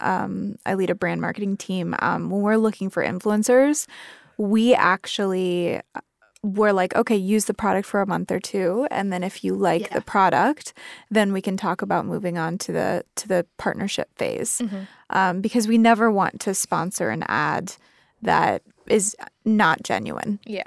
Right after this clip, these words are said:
Speaker 1: you know? And I
Speaker 2: Yeah,
Speaker 1: think that that's a really
Speaker 2: exactly.
Speaker 1: great approach: is only choosing, like, for podcasters, influencers, et cetera, only choose products that you actually really love and believe in, and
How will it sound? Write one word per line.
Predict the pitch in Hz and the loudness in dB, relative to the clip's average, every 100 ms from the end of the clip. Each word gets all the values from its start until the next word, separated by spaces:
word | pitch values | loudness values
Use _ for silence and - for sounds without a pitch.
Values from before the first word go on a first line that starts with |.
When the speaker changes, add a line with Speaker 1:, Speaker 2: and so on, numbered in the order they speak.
| - | -4
Speaker 1:
you | 214 190 | -2 0
know? | 175 - 196 - | -2 -4 -6 -4
And | 208 | -2
I | 190 | 0
Speaker 2:
Yeah, | 196 | -2
Speaker 1:
think | 202 185 | -4 -4
that | 196 | -4
that's | - - | -4 -6
a | - | -4
really | 202 - | -2 -2
Speaker 2:
exactly. | - 202 | -4 -2
Speaker 1:
great | 185 - | 0 0
approach: | - - 160 180 | -4 -4 -4 -4
is | 160 196 | -8 -4
only | - 226 220 214 | 0 2 4 2
choosing, | - 220 196 202 185 190 - | 0 0 2 2 0 -4 -4
like, | - 196 | -4 -4
for | 202 | -6
podcasters, | - 196 196 202 180 - 190 185 | -2 -2 0 2 0 0 -2 -2
influencers, | 196 190 196 185 160 196 | -4 -2 -2 -2 -2 -2
et | - | -6
cetera, | - 185 - - 214 - - - - | -4 -4 -2 -4 -4 -12 -20 -12 -4
only | 214 208 | 0 0
choose | 196 196 | -2 -6
products | - - 175 - - | -4 -4 -2 -2 -4
that | 160 | -4
you | 156 | -2
actually | - - - 190 | -4 -6 -6 -4
really | 185 180 | -2 -2
love | 160 175 180 | 0 0 -2
and | 202 196 | -4 -2
believe | 185 180 - | -2 -2 0
in, | 214 302 | 0 2
and | 302 202 | 2 0